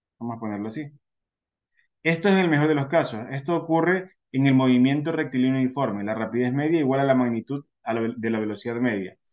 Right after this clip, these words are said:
Y lo que nos están diciendo en este literal A es que la rapidez media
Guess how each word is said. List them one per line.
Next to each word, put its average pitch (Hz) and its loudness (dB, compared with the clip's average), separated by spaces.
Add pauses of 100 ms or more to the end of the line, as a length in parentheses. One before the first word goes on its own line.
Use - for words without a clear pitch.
(380)
Y 175 4
lo 185 8
que 180 4
nos 170 4
están 185 2
diciendo 214 0
en 185 0
este 185 0
literal 175 0
A 156 4
es 151 -6
que 165 -4
la 147 -4
rapidez 131 -2
media 147 -2